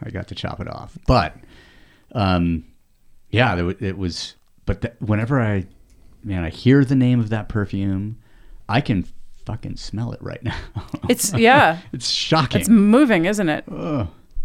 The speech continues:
Speaker 1: Wow.
Speaker 2: I can smell certain perfumes and be, I could put myself in kindergarten in, in a certain dress. Creepy.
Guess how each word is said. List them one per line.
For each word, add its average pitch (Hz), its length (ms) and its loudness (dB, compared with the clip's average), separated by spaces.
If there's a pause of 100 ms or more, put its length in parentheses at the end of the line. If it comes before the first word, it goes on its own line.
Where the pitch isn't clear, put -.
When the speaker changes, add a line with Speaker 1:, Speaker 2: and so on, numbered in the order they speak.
(180)
Speaker 1:
Wow. 131 320 -4 (880)
Speaker 2:
I 208 140 2
can 220 160 0
smell 180 340 0
certain 160 500 -2 (200)
perfumes 170 560 -4
and 165 420 -6 (140)
be, 165 400 -2 (280)
I 180 80 -2
could 180 140 -4
put 196 140 -4
myself 175 320 -2
in 170 80 -4
kindergarten 170 500 -2
in, 156 280 -6
in 175 160 -2
a 160 80 -4
certain 175 280 -2
dress. 175 400 0 (1500)
Creepy. 175 600 2